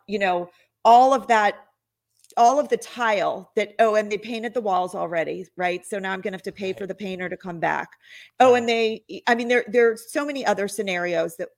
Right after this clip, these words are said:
Speaker 1: we need to think about. But, um, in terms of acceptance, maybe we need to also be a, leave a little wiggle room with that, because acceptance, again, in our culture is considered, um,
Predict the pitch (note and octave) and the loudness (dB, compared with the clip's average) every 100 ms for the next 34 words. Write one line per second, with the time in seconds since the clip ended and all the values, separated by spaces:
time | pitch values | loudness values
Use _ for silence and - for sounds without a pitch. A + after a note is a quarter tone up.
0 | _ - G#3 G3 F#3 G3+ G3 F#3 E3+ _ | _ -14 -12 -10 -10 -12 -10 -10 -10 _
1 | _ _ _ _ _ - F3 F3 D3+ - | _ _ _ _ _ -6 0 2 0 -4
2 | - A3+ G#3 - G#3+ G3+ F#3+ F3+ _ _ | 0 4 4 2 0 0 -4 -14 _ _
3 | _ _ _ - A#3+ A#3 - F4+ A#4 F#4+ | _ _ _ -4 -4 -4 -10 -8 -6 -4
4 | B3+ A#3 - A#3+ A#3 - G3 F3 - A3 | -4 -6 -2 -2 0 -4 -6 -8 -14 -6
5 | B3+ F#4 B4+ F4 B3 A3+ A3 A#3+ - G#3+ | -4 -4 -6 -6 -4 -6 -6 -4 -2 -2
6 | G#3 A3 G3 A3 G3+ G3+ - _ - A3 | -2 -6 -6 -2 -2 -2 -8 _ -10 -6
7 | A3 A3+ G#3+ G3 F3 G3+ G#3+ G#3 F#3 F#3 | -4 -2 -2 -2 -2 -2 -2 -4 -4 -6
8 | F3+ F3 - F3 C#3+ - - _ - - | -8 -12 -2 0 0 -4 -16 _ -20 -20
9 | - B3+ B3+ D4+ - - _ - - - | -6 -4 0 -2 -2 -14 _ 0 0 0
10 | E4+ F4 - F4 - - A#3 F#3+ B3 G3+ | 0 0 -2 -6 -8 -2 0 4 4 2
11 | G3 F#3+ - C#4 C#4 C#4 A3+ G3+ G3 - | -2 -4 -4 -2 -2 -2 -4 -2 -6 -8
12 | G#3+ F#3+ - G3+ G3 F#3+ F#3+ - F#3+ F3+ | -10 -6 -2 0 0 -2 -2 -2 -2 -2
13 | F3+ | -8